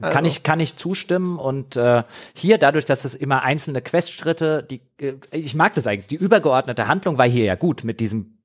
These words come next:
Speaker 1: Deal von Gaunter O'Dim und so weiter. Und die wurde halt nur aufgebrochen. Ist ja nicht so, als hätte dieser D L C keine übergeordnete Handlung, sondern der macht's ja genau richtig. Der hat eine übergeordnete Handlung, die dann in einzelnen kleinen,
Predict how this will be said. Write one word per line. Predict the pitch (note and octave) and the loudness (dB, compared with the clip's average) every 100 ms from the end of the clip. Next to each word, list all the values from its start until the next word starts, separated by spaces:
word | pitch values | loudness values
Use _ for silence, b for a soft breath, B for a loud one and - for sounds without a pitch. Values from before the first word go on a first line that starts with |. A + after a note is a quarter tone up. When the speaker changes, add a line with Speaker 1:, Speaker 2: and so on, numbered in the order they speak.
| - | -2
Speaker 1:
Deal | D3+ B2+ - | 2 2 0
von | A2+ G#2+ | -2 2
Gaunter | A2+ A2 A2+ | 2 4 0
O'Dim | A2 A#2 A#2 | 0 0 0
und | G#2+ G2+ | -2 -4
so | G#2 | -2
weiter. | F#2+ F2+ - D3+ B B C3+ | 0 0 2 0 B B -6
Und | - B2+ B2+ - | 0 2 0 -8
die | C#3+ C3+ C#3 | -6 0 4
wurde | F3 C3+ | 6 6
halt | B2+ | 2
nur | B2 | 2
aufgebrochen. | C3+ F#3+ - B2 - G#2 F3 | 2 2 0 -2 2 2 2
Ist | C#3+ | 0
ja | C#3 | 0
nicht | C#3 | 2
so, | C#3+ | 2
als | A2+ E3+ | 4 4
hätte | G3 D3+ | 4 4
dieser | G#2+ G2+ - | 2 0 -2
D | - A2+ | -4 -2
L | G2+ | 0
C | - G#2 | 0 -2
keine | G#2 G#2 | -2 -2
übergeordnete | A2 G#2 G2+ F#2+ D#2 G2+ G2+ | -2 -2 0 0 -2 -4 -2
Handlung, | G2 G2 C#3 C3 | -2 -4 -6 -2
sondern | B2+ A#2+ B2 - - | 0 0 -4 -8 -2
der | B2+ | 0
macht's | D3 - | 0 0
ja | C3 | 0
genau | A#2 A2+ | 2 0
richtig. | A2 - G2+ - | 0 0 -2 -2
Der | G#2+ | -2
hat | B2+ | -2
eine | C3+ | -4
übergeordnete | C#3 C#3 B2 A#2 A2 A#2 A2 G#2 | -4 -2 0 2 0 -2 -4 -2
Handlung, | B2+ - F3 G3 B B B B | -4 -2 -4 -4 B B B B
die | D3 F#3+ F#3 | 2 4 4
dann | D3+ D3+ | 2 2
in | D3+ | -2
einzelnen | C3+ E3+ - D3 C#3 C#3 - | 2 2 0 -2 -2 -2 -4
kleinen, | C#3+ B2+ D3 C#3 | 2 2 2 0